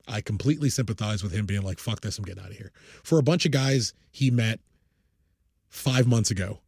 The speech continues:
that he hasn't been able to see for four months. Like, it, it, it,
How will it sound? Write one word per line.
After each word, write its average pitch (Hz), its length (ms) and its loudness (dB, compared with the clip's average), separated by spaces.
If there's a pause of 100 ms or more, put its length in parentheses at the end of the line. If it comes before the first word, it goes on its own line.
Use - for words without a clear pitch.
(160)
that 113 120 0
he 120 100 4
hasn't 117 220 2
been 107 120 4
able 107 160 2
to 95 80 -2
see 101 160 -2
for 107 120 -8
four 98 220 -6
months. - 320 -12 (260)
Like, 107 180 -4
it, 135 180 0
it, 151 200 2
it, 139 120 0